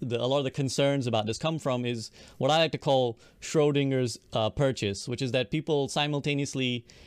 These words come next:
remember that they paid for Overwatch and simultaneously forget that they paid for Overwatch, where people are like, "I paid for a copy of Overwatch, why don't I get stuff for free forever?" And it's like, well,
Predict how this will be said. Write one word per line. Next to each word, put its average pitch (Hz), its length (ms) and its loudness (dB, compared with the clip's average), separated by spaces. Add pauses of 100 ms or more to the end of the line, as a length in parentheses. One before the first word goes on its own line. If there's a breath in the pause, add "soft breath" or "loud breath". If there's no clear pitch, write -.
(160 loud breath)
remember 147 360 2
that 147 120 2
they 156 120 4
paid 156 240 0
for 160 180 2
Overwatch 160 280 2
and - 160 -4
simultaneously 135 560 0
forget 120 440 2
that 110 100 -4
they 120 120 0
paid 120 260 -2
for 123 120 -2
Overwatch, 127 340 -4
where 117 140 2
people 139 240 -2
are 131 100 2
like, 123 220 2 (340 loud breath)
"I 220 140 2
paid 220 240 2
for 185 80 0
a 165 40 0
copy 190 220 2
of 185 60 2
Overwatch, 156 280 4
why 156 140 6
don't 175 160 2
I 160 80 4
get 156 200 2
stuff 156 200 0
for 143 80 0
free 202 220 0
forever?" 110 340 2
And 113 140 -6
it's 120 160 -6
like, 120 100 0
well, 160 380 2